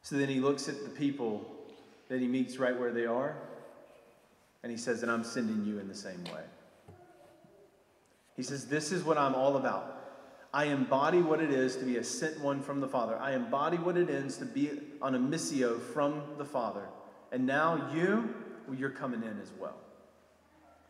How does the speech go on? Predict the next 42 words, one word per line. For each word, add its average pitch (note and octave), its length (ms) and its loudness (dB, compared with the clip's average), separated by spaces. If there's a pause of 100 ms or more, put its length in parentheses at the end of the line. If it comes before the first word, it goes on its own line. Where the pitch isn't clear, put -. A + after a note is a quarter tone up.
(580)
It's - 100 -6
not E3+ 140 6
really D#3+ 180 8
an D3+ 60 4
invitation. F3+ 840 6 (460)
It's C#3 120 -8
not D#3+ 140 6
really D3+ 180 2
like, C#3 280 2
"Hey, D#3+ 200 4
if C#3 140 -4
you E3 60 -4
could D#3 160 -4
ever D3 140 0
get C#3+ 180 -6
turned D3 240 -2
up E3 160 2
for F#3 80 -4
something F3+ 380 0
like F3+ 200 4
this." F#3 640 2 (560)
He E3 80 0
just D3+ 320 -2
tells F3+ 320 6
people, D#3+ 320 0
"This D3+ 320 2
is D3+ 140 2
where D3 240 6
it C#3 100 6
is, C3 260 4
and B2 100 4
these A#2 180 0
are A#2 40 -2
gonna A2 180 2
be G#2+ 100 -2
the G#2 100 -2
terms." F#2 580 -8 (260)
"I C#3 160 6
am E3+ 140 6
the F3 80 8
sent F3 320 2
one, B2+ 480 2